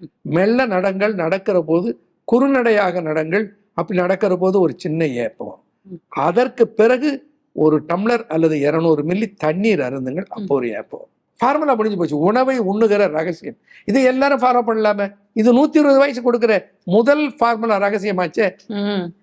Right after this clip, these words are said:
Speaker 1: இதை பின்பற்ற மாட்டேங்கிறமே. இப்ப தமிழ் அறிந்த இந்த நிகழ்ச்சியை பார்க்கிற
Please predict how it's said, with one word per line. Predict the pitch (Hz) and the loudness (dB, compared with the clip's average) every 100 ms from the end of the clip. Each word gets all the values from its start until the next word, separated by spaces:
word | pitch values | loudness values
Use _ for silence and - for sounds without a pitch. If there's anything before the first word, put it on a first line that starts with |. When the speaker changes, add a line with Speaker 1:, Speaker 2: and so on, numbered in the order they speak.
| _ - | _ -2
Speaker 1:
இதை | 240 294 | 0 2
பின்பற்ற | 302 330 262 269 | 2 0 -2 -2
மாட்டேங்கிறமே. | 226 190 180 175 214 202 _ _ | -2 -2 -2 -2 -2 -6 _ _
இப்ப | _ 123 175 | _ -4 -2
தமிழ் | 233 247 | 0 0
அறிந்த | 208 214 214 247 | 0 0 -2 -2
இந்த | 185 175 | -2 -2
நிகழ்ச்சியை | 190 220 233 226 | 0 0 -2 0
பார்க்கிற | 196 180 180 208 | -2 0 -2 -2